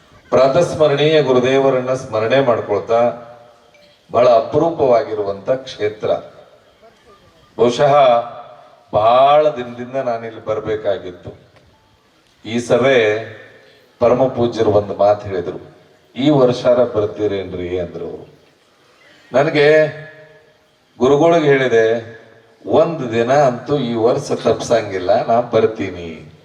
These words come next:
ಪರಮ ಪೂಜ್ಯರ ಬಗ್ಗೆ ಅಮ್ಮವರು ಬಹಳ ಚಂದ ಮಾತಾಡಿದ್ರು. ಬಹುಶಃ ನಿಮಗೆ ಗೊತ್ತಿರಬಹುದು, ಕರೋನಾದೊಳಗ ಬಹಳಷ್ಟು ಜನ ತಲಿ ಕೆಡಿಸಿಕೊಂಡು,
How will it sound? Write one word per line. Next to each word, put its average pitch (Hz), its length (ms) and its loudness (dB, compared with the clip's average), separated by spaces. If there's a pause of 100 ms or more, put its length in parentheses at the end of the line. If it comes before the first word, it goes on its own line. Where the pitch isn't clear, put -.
(1200)
ಪರಮ 170 280 4
ಪೂಜ್ಯರ 180 440 2
ಬಗ್ಗೆ 151 480 2 (1160)
ಅಮ್ಮವರು 117 400 2
ಬಹಳ 113 240 2
ಚಂದ 120 500 -8
ಮಾತಾಡಿದ್ರು. 98 1000 -4 (1300)
ಬಹುಶಃ 175 360 2
ನಿಮಗೆ 175 240 0
ಗೊತ್ತಿರಬಹುದು, 147 960 0 (760)
ಕರೋನಾದೊಳಗ 139 880 2 (920)
ಬಹಳಷ್ಟು 139 600 2
ಜನ 120 320 -2 (1040)
ತಲಿ 156 460 2
ಕೆಡಿಸಿಕೊಂಡು, 110 1040 -2